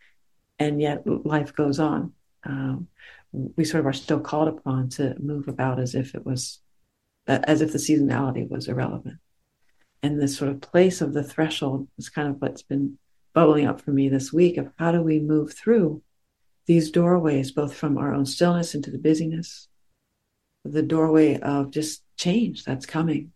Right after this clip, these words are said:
sort of being in one stage of, of, uh, of our lives and moving into another, whether it's changing work or changing relationships or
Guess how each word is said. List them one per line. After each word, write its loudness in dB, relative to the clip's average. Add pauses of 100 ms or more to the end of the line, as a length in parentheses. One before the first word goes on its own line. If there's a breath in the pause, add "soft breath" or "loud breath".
sort -6
of -8
being 4
in 0
one 0
stage 0
of, -6 (600)
of, -4 (140)
uh, -6
of -2
our 0
lives -2
and 4
moving 0
into -2
another, 2
whether 0
it's -4
changing 0
work -2
or -2
changing 0
relationships -4
or -8